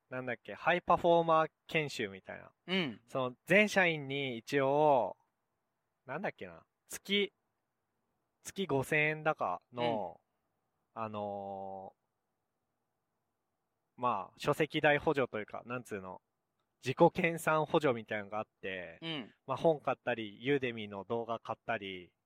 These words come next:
Speaker 2: うん。
Speaker 1: なんかの研修受けたりっていうのは使えるんだけど、
Speaker 2: うん。
Speaker 1: その、それとは別にハイパフォーマー研修みたいなのがあって、半年で三十万まで使っ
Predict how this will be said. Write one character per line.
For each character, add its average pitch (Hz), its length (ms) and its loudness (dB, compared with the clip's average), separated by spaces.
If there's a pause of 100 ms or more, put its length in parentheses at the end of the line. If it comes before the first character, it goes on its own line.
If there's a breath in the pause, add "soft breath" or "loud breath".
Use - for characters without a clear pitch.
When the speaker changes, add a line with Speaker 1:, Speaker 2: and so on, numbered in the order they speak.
Speaker 2:
う 143 80 -12
ん。 - 160 -14 (300)
Speaker 1:
な 139 140 -2
ん - 20 -14
か 127 120 -2
の 117 120 -6
研 127 240 -6
修 131 140 -2
受 131 160 -6
け - 40 -20
た 110 100 -4
り 113 100 -8
っ - 40 -20
て - 160 -12
い 110 60 -4
う - 20 -12
の 104 80 -10
は 95 160 -8
使 120 240 -4
え - 20 -2
る 117 140 -6
ん 113 60 -16
だ 101 80 -10
け - 120 -16
ど、 87 520 -10
Speaker 2:
う 143 80 -12
ん。 113 160 -10 (720)
Speaker 1:
そ - 80 -10
の、 127 100 -6
そ 160 100 2
れ 160 80 6
と 175 100 4
は 160 60 4
別 131 180 -2
に 120 60 -2
ハ 151 180 0
イ 151 60 2
パ 156 120 2
フ 143 180 2
ォ 139 40 2
ー - 20 -8
マ 139 160 2
ー 135 60 -2
研 143 200 -4
修 127 160 -4
み 104 120 -10
た 107 100 -10
い - 20 -8
な 98 60 -12
の 98 60 -14
が 98 80 -6
あ - 20 -6
っ - 40 -18
て、 - 140 -14
半 160 240 -2
年 170 240 -2
で 135 120 2
三 143 240 0
十 156 180 4
万 131 180 -4
ま 110 120 -6
で 98 100 -10
使 - 200 -12
っ 107 60 -4